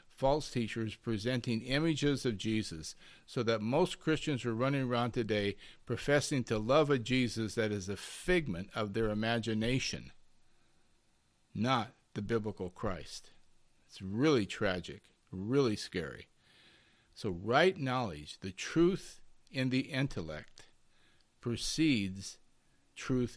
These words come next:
in the heart. And we know it's reached our heart because we have an experiential sense of trust. We grow in our trust in the Lord, and we realize that we can't put our trust in ourselves.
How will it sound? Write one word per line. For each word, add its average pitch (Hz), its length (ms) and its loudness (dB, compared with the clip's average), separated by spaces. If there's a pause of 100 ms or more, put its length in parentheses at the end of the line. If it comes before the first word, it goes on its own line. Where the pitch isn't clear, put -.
in 110 180 -2
the 101 80 -4
heart. 95 560 -8 (1300)
And 95 200 -6
we 104 100 0
know 139 320 4
it's 143 220 0
reached 131 240 -2
our 117 140 2
heart 110 340 0
because 104 420 -4
we 101 140 -2
have 98 260 0
an 101 140 -2
experiential 127 960 0
sense 107 440 -4
of 113 220 -12
trust. - 880 -6 (1300)
We 101 100 -6
grow 113 380 0
in 117 80 0
our 113 140 -2
trust - 640 -2
in 104 100 -2
the 101 60 -2
Lord, 95 360 -6 (380)
and 101 100 -4
we 101 120 -2
realize 110 580 2
that 107 80 -6
we 92 240 -8
can't - 380 -2
put 131 100 -2
our 123 140 2
trust - 380 -4
in 98 120 -4
ourselves. 90 520 -8